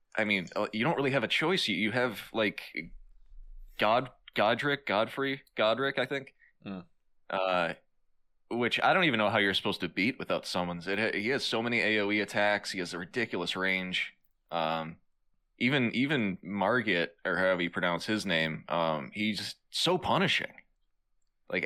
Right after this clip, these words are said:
Speaker 1: a-, any, any move you make, he'll <laughs> punish it. Uh, if you don't dodge, if you do dodge, if you roll too far forward, if you jump, he's got, like, a special pu-, punish for each one of those.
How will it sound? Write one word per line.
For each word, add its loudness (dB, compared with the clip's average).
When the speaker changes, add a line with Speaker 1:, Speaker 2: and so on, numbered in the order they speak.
Speaker 1:
a-, 2
any, 2
any 2
move 2
you 2
make, 2
he'll 0
<laughs> 0
punish 4
it. -2
Uh, 4
if 0
you 2
don't 2
dodge, 4
if -6
you 2
do 0
dodge, 4
if -8
you -4
roll 0
too -6
far 2
forward, -2
if -8
you -6
jump, 2
he's -4
got, 4
like, 2
a -2
special 0
pu-, -6
punish 0
for -2
each -4
one 0
of -4
those. -6